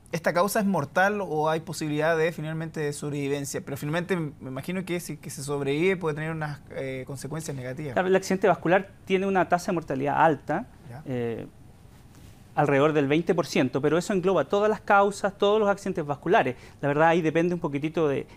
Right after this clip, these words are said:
Speaker 2: en quién está ocurriendo y cómo es el accidente vascular. Eh, pero efectivamente, el principal tratamiento para el accidente vascular es muy dependiente de la premura y de la oportunidad con la cual yo consulto. Por eso la campaña busca educar a las personas para que consulten rápidamente.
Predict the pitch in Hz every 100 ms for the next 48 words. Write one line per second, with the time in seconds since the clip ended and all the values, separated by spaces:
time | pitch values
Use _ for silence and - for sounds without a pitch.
0 | - 127 170 180 175 180 160 165 175 190
1 | 208 - 143 135 170 160 175 175 147 -
2 | 131 135 131 156 160 135 - - - -
3 | - 131 131 127 127 127 - 143 143 135
4 | 135 - 214 226 196 180 - 302 - -
5 | 151 147 139 135 135 131 - 139 - 127
6 | 165 185 175 165 - 156 226 240 220 196
7 | 190 - 180 170 160 175 185 208 135 151
8 | 196 196 180 165 185 190 208 208 - -
9 | - 147 147 147 143 170 202 220 - 147
10 | 151 143 147 143 147 151 180 175 156 147
11 | 139 131 131 226 175 139 143 190 175 143
12 | 139 156 156 156 - 165 - - - -
13 | - 135 135 147 143 147 139 165 165 151
14 | 147 139 135 - 214 165 151 147 151 185
15 | 135 -